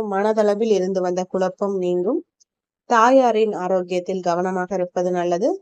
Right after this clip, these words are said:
பயணங்களில் மித வேகம் நல்லது. வியாபாரத்தில் புதிய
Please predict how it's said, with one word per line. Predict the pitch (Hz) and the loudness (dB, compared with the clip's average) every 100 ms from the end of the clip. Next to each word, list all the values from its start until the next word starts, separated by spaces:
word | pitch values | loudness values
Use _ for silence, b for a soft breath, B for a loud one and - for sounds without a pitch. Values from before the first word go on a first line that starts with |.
| - _ _ _ - | -12 _ _ _ 0
பயணங்களில் | 220 269 277 233 190 190 240 - | 4 4 4 4 2 0 -2 -4
மித | 196 196 233 | -2 2 2
வேகம் | 196 185 196 196 | 2 -2 -6 -6
நல்லது. | 175 170 170 185 392 - _ _ _ | -4 0 0 0 -2 -6 _ _ _
வியாபாரத்தில் | 196 240 240 254 254 240 262 254 | -2 2 4 4 2 0 -4 -6
புதிய | - 233 262 | -6 -4 -2